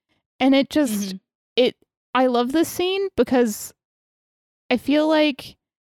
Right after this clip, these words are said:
Speaker 1: as a marginalized person, whenever you're, which as a woman, uh, like, in that category, Ellie would be, even though she's white and American, um,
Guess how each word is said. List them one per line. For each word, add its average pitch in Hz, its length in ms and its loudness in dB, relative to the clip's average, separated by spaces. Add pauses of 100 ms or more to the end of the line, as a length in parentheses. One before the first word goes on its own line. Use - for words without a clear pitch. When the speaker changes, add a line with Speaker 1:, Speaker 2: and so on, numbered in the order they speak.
(340)
Speaker 1:
as 240 300 2
a 254 60 0
marginalized 226 880 0
person, 339 640 -2
whenever 233 280 0
you're, 214 420 0
which 214 340 -4 (320)
as 226 180 0
a 220 60 0
woman, 208 580 -2
uh, 208 260 -4
like, 208 220 -4
in 214 160 -4
that 202 180 -6
category, 202 640 -2
Ellie 196 280 0
would 196 180 -4
be, 226 400 -4
even 202 220 -6
though 196 120 -4
she's 202 440 -8
white 202 400 -2
and 202 100 -6
American, 233 640 0 (1000)
um, 220 420 0